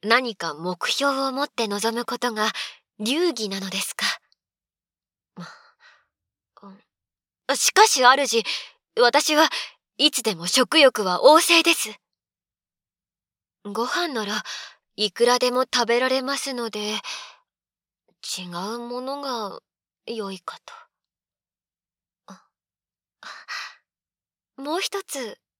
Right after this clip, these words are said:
良いですか？ありがとうございます。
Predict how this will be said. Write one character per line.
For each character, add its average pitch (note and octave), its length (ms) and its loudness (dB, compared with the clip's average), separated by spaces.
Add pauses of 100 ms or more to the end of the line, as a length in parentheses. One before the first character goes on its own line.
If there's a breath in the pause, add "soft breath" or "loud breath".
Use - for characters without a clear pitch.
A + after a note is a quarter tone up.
(240)
良 D#4+ 180 -4
い D#4 60 -6
で B3 80 -4
す - 100 -6
か？ - 120 -6 (1400 loud breath)
あ F#3 80 0
り G#3 160 -6
が G3+ 100 -8
と F#3 120 -14
う F3 40 -10 (120)
ご F3+ 80 -10
ざ G3 160 -8
い F#3 100 -10
ま G#3+ 100 -8
す。 - 200 -12